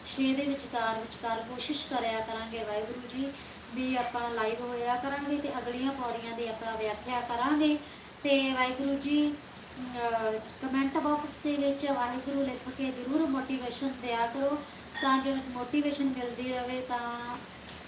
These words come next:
ਅੱਗੇ ਇਨਸਾਨ ਵੱਧ ਸਕਦਾ ਹੈਗਾ। ਤੇ ਇਸ ਤਰ੍ਹਾਂ ਜ਼ਰੂਰ ਹਾਜ਼ਰੀ ਵੀ ਆਪਦੀ ਲਵਾਇਆ ਕਰੋ। ਤੇ ਹੋਰ ਸੰਗਤ ਅੱਗੇ ਬੇਨਤੀ ਹੈ ਕਿ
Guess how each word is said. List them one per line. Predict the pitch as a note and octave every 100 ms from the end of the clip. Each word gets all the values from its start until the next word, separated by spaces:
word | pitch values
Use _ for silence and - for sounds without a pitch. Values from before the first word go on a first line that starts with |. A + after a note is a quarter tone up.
| -
ਅੱਗੇ | - C4
ਇਨਸਾਨ | B3+ B3+ C4 A#3+ A#3 A#3+ A#3+ A3
ਵੱਧ | A3 C4+
ਸਕਦਾ | C#4 C4+ C4 B3+
ਹੈਗਾ। | B3 B3 D4 F4+ - - - - -
ਤੇ | C4
ਇਸ | B3+ B3+ B3+ B3+ -
ਤਰ੍ਹਾਂ | C4 B3+ B3+ B3+ B3 - - - - - - - - - - - - - - - -
ਜ਼ਰੂਰ | B3 B3 B3+ C4+ C#4 C4+ C4 B3+ B3
ਹਾਜ਼ਰੀ | B3 A3 G#3+ B3+
ਵੀ | C4+ C4+
ਆਪਦੀ | A3 - A#3
ਲਵਾਇਆ | A3+ G#3+ G#3 G#3+
ਕਰੋ। | A3 C4 C4+ C4+ - - - -
ਤੇ | C4+
ਹੋਰ | A#3 C4 C#4 D#4 D4+ D4 C#4
ਸੰਗਤ | C4+ B3 B3+ A#3
ਅੱਗੇ | - B3+
ਬੇਨਤੀ | A#3+ A#3+ A3+ A3 C4 C4
ਹੈ | B3+ B3+ - - -
ਕਿ | D#4